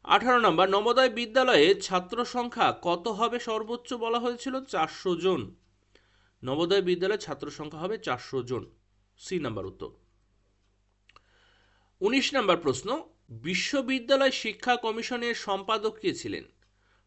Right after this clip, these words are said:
সম্পাদক ছিলেন ডক্টর এন কে সিদ্ধান্ত,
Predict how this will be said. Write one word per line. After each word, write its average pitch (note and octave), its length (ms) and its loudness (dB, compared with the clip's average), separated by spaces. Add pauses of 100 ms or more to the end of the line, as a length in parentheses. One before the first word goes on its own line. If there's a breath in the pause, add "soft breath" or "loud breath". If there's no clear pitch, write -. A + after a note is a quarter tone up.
সম্পাদক G3 680 -4
ছিলেন D3 400 -2
ডক্টর C3 540 0 (920)
এন G3 320 2 (100)
কে D3 220 2
সিদ্ধান্ত, B2+ 800 -4